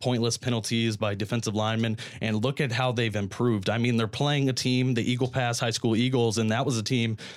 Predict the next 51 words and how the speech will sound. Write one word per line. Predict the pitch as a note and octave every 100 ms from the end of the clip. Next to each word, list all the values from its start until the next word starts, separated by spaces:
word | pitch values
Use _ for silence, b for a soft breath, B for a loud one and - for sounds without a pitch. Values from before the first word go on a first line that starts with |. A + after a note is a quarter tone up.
| B
that | A2 G#2
was | G2+
four, | - C#3+ C3
you | A#2+
know, | A2
that's | G#2+
four | - C3+ B2
and |
oh, | A#2 A#2
now | A2
five | B2 A2+ A#2
and | A2
oh. | G2+ G2 B B -
And, | A2 A2 G#2+ G2+ b b _
you | A2+
know, | A2+ G#2+ - _ _ _ -
that | A2+ C3 -
was, | C3 C#3 C3+ A#2+ - -
that's | B2 F3
a, | E3+
that's | - B2 -
a | G3+
big | D#3+ D#3
challenge | C3+ C3+ D#3 F#2 -
to | A2+
take | - B2 A#2
on. | C#3+ B2
And | F#2+ G#2 G2+ -
for | A#2+
your | A#2
homecoming | G#2 C3 D#3 D#3 C#3+ B2
game, | G#2+ B2+ D#3+ C3
and | G#2+
you | A2+ C#3+
actually | D3 - G#2
hold | - D3
them | B2
to | G#2
thirty-nine | - C3+ C3+ A#2 A#2
to | A2
thirty-one, | A2 A2 G#2 A#2 B2+
I | A2 C3+
don't | F#3 B2
see | - C3+
that | A2+ G2+
as | F#2+
a |
loss | F2+ G#2+ C3 -
in | F#2+
my | G2+ A2+
book. | F#2 E2+